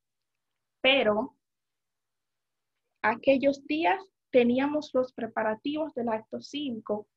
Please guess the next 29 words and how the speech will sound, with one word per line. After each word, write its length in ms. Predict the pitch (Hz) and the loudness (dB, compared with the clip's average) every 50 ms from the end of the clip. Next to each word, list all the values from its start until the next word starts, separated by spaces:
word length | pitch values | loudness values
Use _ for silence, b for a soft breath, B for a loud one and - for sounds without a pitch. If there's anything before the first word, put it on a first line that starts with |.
| _ _ _ _ _ | _ _ _ _ _
por 220 | - 302 311 302 269 | 6 6 6 6 6
lo 160 | 262 254 262 | 2 -2 2
que 180 | - 302 294 | 2 2 2
sus 240 | 294 311 320 320 - | 0 -2 -6 -8 -2
padres 500 | _ 320 285 254 233 240 240 262 254 - _ | _ 4 4 6 4 4 2 0 -2 -4 _
habían 320 | - 220 220 233 247 262 269 | -2 0 2 2 4 4 2
decidido 680 | 285 294 277 - 269 254 262 285 302 330 330 330 - _ | 2 0 -2 -4 -6 -4 -4 -4 -2 -2 -4 -4 -6 _
que 260 | _ 302 302 320 277 | _ 0 0 0 0
debía 380 | 247 226 220 226 233 240 254 254 | -2 -4 -4 -4 -2 -4 -4 -4
cambiar 520 | - 302 302 285 269 254 247 247 240 - - | -4 -4 -4 -2 0 0 0 0 -2 -6 -8
y 100 | 247 226 | -8 -6
llegar 300 | 214 202 214 208 214 208 | -4 -4 -4 -4 -6 -6
temprano. 760 | - 226 107 110 110 - - 107 104 104 104 202 208 - _ _ _ _ _ _ _ _ _ _ _ - | -8 -8 -8 -8 -8 -8 -6 -4 -4 -4 -4 -6 -8 -10 _ _ _ _ _ _ _ _ _ _ _ -2
Uf, 180 | - 311 285 - - | 0 0 0 0 2
las 320 | 254 247 240 233 - - - | 2 2 2 2 -2 -2 2
onomatopeyas 1120 | 269 277 277 269 262 262 262 262 277 262 - 311 330 339 302 254 254 262 294 285 - - _ _ _ _ _ _ _ | 4 4 6 6 6 4 2 2 -2 0 2 2 2 4 2 2 2 2 0 0 -4 -12 _ _ _ _ _ _ _
van 320 | - 214 226 247 277 285 285 | 0 4 4 6 6 4 4
siempre 680 | - - 269 262 262 269 269 269 302 302 311 330 339 - _ | 0 0 0 0 2 2 2 2 0 0 0 -2 -6 -8 _
separadas 640 | - 247 240 - 233 220 220 226 240 269 294 - - _ _ _ _ _ _ _ _ _ _ _ _ | -4 -4 -2 0 2 2 4 4 4 2 0 -2 -6 _ _ _ _ _ _ _ _ _ _ _ _
por 180 | - 254 247 240 | 2 4 4 4
una 260 | 247 262 262 262 262 | 4 2 2 0 -2
coma, 480 | - 233 220 220 214 202 202 208 - _ | 0 2 2 2 2 0 -4 -6 -10 _
siempre, 600 | - - - 254 262 262 254 254 - 254 123 - - _ | -14 -6 -2 0 0 2 0 0 -4 -6 -8 -10 -14 _
siempre. 680 | - - - 247 247 233 214 214 202 - 185 185 196 - _ _ _ | -20 -14 -4 0 2 2 2 0 -2 -4 -4 -6 -6 -8 _ _ _
Uf, 220 | - 311 302 269 - - _ _ _ _ _ _ _ _ _ _ _ _ - | 0 0 0 0 -2 -6 _ _ _ _ _ _ _ _ _ _ _ _ 0
qué 200 | - 311 330 339 | 4 4 4 4
mal 380 | 269 233 214 214 202 202 196 - | 4 2 2 0 0 -2 -4 -4
para 280 | 214 202 202 202 190 | -2 -2 -2 -2 -2
él. 320 | 190 190 185 202 226 233 | -2 -2 -4 -4 -6 -10